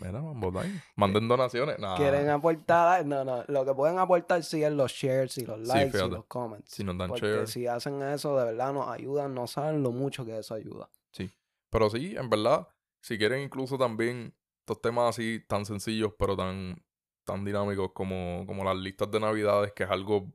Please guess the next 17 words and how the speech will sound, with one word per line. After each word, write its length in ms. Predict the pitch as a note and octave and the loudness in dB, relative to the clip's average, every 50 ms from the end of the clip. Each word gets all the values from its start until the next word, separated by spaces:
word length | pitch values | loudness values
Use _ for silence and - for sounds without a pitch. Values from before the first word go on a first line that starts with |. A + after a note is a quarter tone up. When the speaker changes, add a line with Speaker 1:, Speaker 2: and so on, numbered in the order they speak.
| _ _ - | _ _ -8
Speaker 1:
bien 340 | - G2+ A2 F#3 F#3 G3 - | -6 -6 -4 -4 -4 -6 -4
común, 480 | - - G#2 G2 F#2+ F#2+ F#2+ F#2+ F#2+ - _ _ _ _ _ _ _ _ _ _ _ - | -2 0 0 0 -2 -6 -8 -10 -12 -14 _ _ _ _ _ _ _ _ _ _ _ 0
eh, 560 | G#2 G2+ G2+ F#2+ F#2+ F#2 F#2 F2+ F2+ F2+ F2 - _ _ _ _ _ _ - | 2 4 4 4 4 2 2 0 0 -2 -2 -4 _ _ _ _ _ _ -10
mándenos 420 | - G2+ G2 F#2+ G2 G#2+ A#2 C#3 - | -6 -4 -2 -2 -2 -4 -4 -6 -8
sus 80 | - D#3+ | -8 -8
listas 260 | E3 E3 - - E3+ | -8 -8 -8 -8 -6
de 80 | E3+ F#3 | -4 -4
Navidad 360 | F#3 - - - - - - | -4 -4 -2 -2 -2 -2 -2
por 160 | - - - | -2 -4 -4
el 160 | - - F2+ | -4 -4 -4
Speaker 2:
Por 80 | - - | -4 -6
Speaker 1:
D 40 | - | -6
M 40 | G2 F#2 | -4 -2
de 0 | |
Speaker 2:
favor. 240 | - A#2+ A#2 - - | -2 0 0 0 0
Speaker 1:
Mambo 160 | A2 A2 G#2 | 0 0 0
Time. 160 | G2+ A2+ G#2 | -2 -4 -6